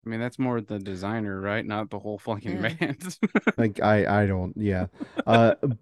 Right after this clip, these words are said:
Speaker 3: <laughs> there are also several rock groups right now, popular ones, which extol the virtues of rape, stealing, and lawlessness. Kidnapping, perhaps it's not on the charts yet, but rockers have long been boasting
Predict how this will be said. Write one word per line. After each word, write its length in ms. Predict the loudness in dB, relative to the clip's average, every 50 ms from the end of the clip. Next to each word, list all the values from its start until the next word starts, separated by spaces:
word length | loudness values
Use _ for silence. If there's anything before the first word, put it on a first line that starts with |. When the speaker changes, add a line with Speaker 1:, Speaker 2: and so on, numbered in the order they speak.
| -8 -16
Speaker 3:
<laughs> 360 | -16 _ _ _ _ _ -2
there 280 | 2 6 8 8 10 10
are 80 | 10 10
also 320 | 10 8 8 6 6 4 6
several 340 | 6 6 6 8 8 8
rock 280 | 8 8 8 8 6 6
groups 300 | 4 2 2 2 -2 -8 -8 -8 -10 -12 -8
right 360 | -2 2 4 6 6 6 6
now, 360 | 4 4 6 6 4 4 2
popular 520 | 2 4 4 6 6 6 6 6 6 6 4
ones, 320 | 4 2 2 2 0 0
which 180 | -2 -4 -2 -4
extol 440 | -4 -4 0 2 4 6 6 6
the 80 | 6 4
virtues 640 | 4 4 4 4 4 2 _ _ -2 0 0 2 2
of 200 | 0 -2 2 4
rape, 280 | 6 6 6 4 0
stealing, 500 | -4 -8 -2 2 4 6 6 6 6 6
and 140 | 4 4 4
lawlessness. 760 | 4 4 4 4 4 0 -2 -2 -2 -4 -4 -4 -8 -18 -20 _ _ _ -20 -20 _ _ _ _ _
Kidnapping, 760 | 0 4 6 6 6 6 6 6 6 6 6 4 4 4 2 -2 _ _ _ _ _ _ _ _ _
perhaps 600 | 0 2 4 6 6 6 6 6 6 4 2 0
it's 180 | -2 -2 0 2
not 240 | 2 4 4 4 4
on 160 | 4 4 4
the 60 | 4
charts 440 | 2 2 4 6 6 4 4 4 4
yet, 300 | 6 8 8 6 6 4
but 80 | 2
rockers 640 | 2 2 4 4 4 4 4 4 4 2 2 4 4
have 340 | 4 6 6 6 4 2 -2
long 580 | -6 -4 0 2 4 6 6 6 6 6 4
been 240 | 4 4 4 4 4
boasting 600 | 4 4 6 6 4 2 2 0 2 2 2